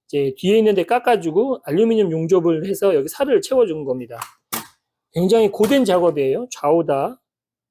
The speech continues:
깎아서 비교해보면 이 부분,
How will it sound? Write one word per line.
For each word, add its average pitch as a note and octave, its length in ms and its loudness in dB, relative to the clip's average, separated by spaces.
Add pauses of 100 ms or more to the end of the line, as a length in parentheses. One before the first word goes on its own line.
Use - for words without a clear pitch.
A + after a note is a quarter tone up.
(680)
깎아서 F3+ 800 -2
비교해보면 F#3+ 720 0
이 G3 160 -4
부분, E3 540 -2